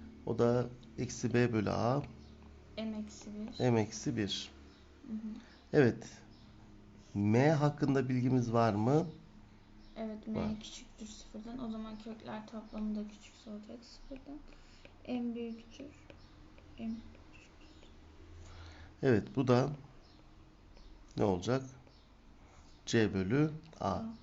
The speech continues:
Speaker 2: Eksi
Speaker 1: Ya.
Speaker 2: M bölü iki.
Speaker 1: Evet, M sıfırdan küçük olduğunu biliyorum.
Speaker 2: Hı hı,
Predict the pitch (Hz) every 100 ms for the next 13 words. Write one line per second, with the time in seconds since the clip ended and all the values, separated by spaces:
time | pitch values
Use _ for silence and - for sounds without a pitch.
0 | - - - - 233 226 208 233 233 226
1 | 220 214 214 208 - 254 285 - - -
2 | - - - - - - - - - -
3 | 139 113 - - - - 127 127 127 127
4 | 117 113 - - 107 95 95 90 - 85
5 | 92 156 170 - - - -